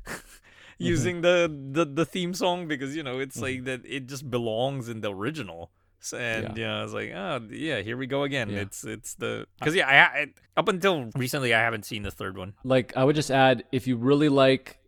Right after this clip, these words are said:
Speaker 2: Halloween nineteen seventy-eight, I would recommend the first one, Halloween twenty eighteen. Like, that one
Speaker 1: Okay.
Speaker 2: is, like,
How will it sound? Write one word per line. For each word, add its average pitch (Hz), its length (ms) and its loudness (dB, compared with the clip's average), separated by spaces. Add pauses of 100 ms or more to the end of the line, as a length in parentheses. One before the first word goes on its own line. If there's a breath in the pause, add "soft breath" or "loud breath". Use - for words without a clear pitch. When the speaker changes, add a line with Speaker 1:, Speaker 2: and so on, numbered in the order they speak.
(180)
Speaker 2:
Halloween 123 320 2
nineteen 113 240 -2
seventy-eight, 107 560 0
I 113 140 4
would 135 180 4
recommend 117 720 2 (800)
the 107 100 0
first 110 380 2
one, 95 240 -2
Halloween 107 360 2
twenty 110 340 0
eighteen. - 680 -4
Like, - 180 -4
that 127 200 8
one 139 240 2
Speaker 1:
Okay. 123 340 -2
Speaker 2:
is, 107 200 -2
like, 107 400 0